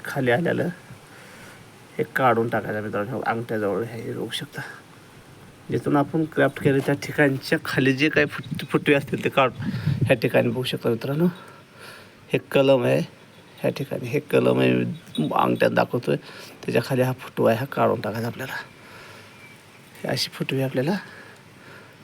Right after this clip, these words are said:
हे बघू शकता, हे फुटवे आपल्याला असे काढून टाकायचे आहेत. आणि एक गोष्ट झाली आहे, तर बघू शकता ओलावा दिसत असेल तुम्हाला, कॅरी बॅगमध्ये ओलावा असल्यामुळे हे मुळ्या पण आलेल्या आहेत ह्याला.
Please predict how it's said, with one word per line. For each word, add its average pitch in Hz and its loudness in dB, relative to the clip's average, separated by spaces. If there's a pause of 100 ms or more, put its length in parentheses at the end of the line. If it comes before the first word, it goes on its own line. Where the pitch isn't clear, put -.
हे - 0
बघू - 2
शकता, 135 -4
हे 123 -4
फुटवे - 0
आपल्याला 123 2
असे 131 0 (340)
काढून - 2
टाकायचे - -2
आहेत. - -12
आणि 135 4
एक 151 4 (400)
गोष्ट 143 2
झाली 135 4
आहे, 135 2
तर 143 -2
बघू 135 -2
शकता - 0
ओलावा 123 6
दिसत 127 -4
असेल 117 -6
तुम्हाला, 107 -2 (1400)
कॅरी 123 2
बॅगमध्ये 120 0
ओलावा 120 4
असल्यामुळे 123 -4
हे 131 0 (100)
मुळ्या 127 2
पण 131 0
आलेल्या 113 2
आहेत 113 -8
ह्याला. 135 -4